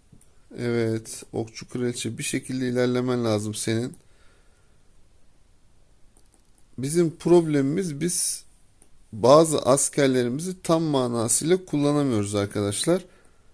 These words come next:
Şuraya öfkeyi patlattım. Bir dondurma bu sefer çakacağım. Bu sefer çakacağım çünkü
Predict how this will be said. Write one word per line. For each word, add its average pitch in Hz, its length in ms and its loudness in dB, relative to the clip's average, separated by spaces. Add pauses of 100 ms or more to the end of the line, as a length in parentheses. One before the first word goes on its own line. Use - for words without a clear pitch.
(1800)
Şuraya 147 420 0
öfkeyi 135 380 0
patlattım. 165 840 0 (1160)
Bir 156 100 -2
dondurma 143 480 2
bu 170 60 -6
sefer 143 360 2
çakacağım. 117 480 0 (2250)
Bu - 60 -12
sefer 120 360 -2
çakacağım 160 560 -2
çünkü 151 560 -2